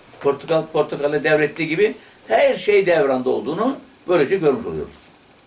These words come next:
Devrandadır, devran eder. Sır ile devran eder. Aynı sırdır cemali. Cemal de bugün bu şekilde görünür, yarın bu şekilde görünür. Öbür gün bu şekilde görünür.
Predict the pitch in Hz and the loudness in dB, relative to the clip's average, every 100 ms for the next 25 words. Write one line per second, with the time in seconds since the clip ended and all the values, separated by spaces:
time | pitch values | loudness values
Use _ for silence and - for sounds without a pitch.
0 | _ - _ - - - - 202 165 151 | _ -20 _ -20 -20 -8 0 2 2 2
1 | 131 123 120 131 127 110 80 78 - - | 0 -2 -2 2 2 0 -4 -10 -12 -20
2 | - - 196 156 165 131 151 123 98 - | -16 -2 0 2 0 2 0 0 -4 -10
3 | - - - - _ - 214 262 262 214 | -12 -18 -20 -20 _ 0 2 4 2 0
4 | - 254 208 175 131 165 160 160 156 220 | 2 2 2 0 0 0 2 2 2 0
5 | 339 - _ _ - 170 214 233 165 127 | -2 -16 _ _ -4 0 2 2 2 0
6 | - - - _ 196 208 170 117 - _ | -2 -10 -20 _ -2 0 0 -2 -12 _
7 | - 240 254 196 160 135 131 160 254 - | -8 -4 -2 -2 -2 0 0 2 -2 -4
8 | - - - 113 - - 381 185 - - | -20 -10 -6 -6 -6 -8 -8 -8 -8 -12
9 | - - - _ _ _ _ _ _ _ | -14 -20 -20 _ _ _ _ _ _ _
10 | _ - 196 185 139 240 311 320 262 226 | _ 0 2 2 -2 -8 -4 -4 -4 -4
11 | 135 - - | -4 -6 -8